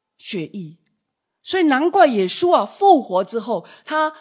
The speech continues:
向他的门徒显现，他对他们什么？吹了一口气，有没有？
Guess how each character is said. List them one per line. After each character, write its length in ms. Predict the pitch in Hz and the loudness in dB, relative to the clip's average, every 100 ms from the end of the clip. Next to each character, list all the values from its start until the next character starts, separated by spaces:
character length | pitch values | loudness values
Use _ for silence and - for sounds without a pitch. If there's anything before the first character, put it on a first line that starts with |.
| _ _ | _ _
向 240 | - 370 | -2 0
他 140 | 320 349 | 4 6
的 100 | 311 | 6
门 200 | 254 302 | 4 0
徒 160 | 294 | -2
显 180 | 269 196 | -4 -2
现， 220 | 226 226 - _ | 0 -2 -4 _
他 320 | - 349 349 - _ 403 | -6 -4 -4 -6 _ -4
对 180 | 381 | -2
他 160 | 302 320 | 0 2
们 140 | 277 | 2
什 100 | 220 | 0
么？ 260 | 202 170 - _ - | -4 -6 -12 _ -4
吹 280 | - 349 359 | -2 2 4
了 200 | 285 247 | 6 4
一 100 | 277 | 2
口 220 | 208 151 | 0 -2
气， 320 | - 220 170 | -4 -8 -10
有 100 | 190 | -10
没 100 | 220 | -4
有？ 300 | 277 208 - | -4 -4 -12